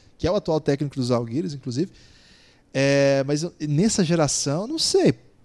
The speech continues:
Espero tá errado, porque seria bem legal a Lituânia eliminando os Estados Unidos. Nenhum anti-americanismo aqui, que só seria legal mesmo. Mas o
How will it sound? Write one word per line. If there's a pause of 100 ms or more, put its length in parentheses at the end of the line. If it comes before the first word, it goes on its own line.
(180)
Espero
tá
errado,
porque
seria
bem
legal
a
Lituânia
eliminando
os
Estados
Unidos.
Nenhum
anti-americanismo
aqui,
que
só
seria
legal
mesmo. (560)
Mas
o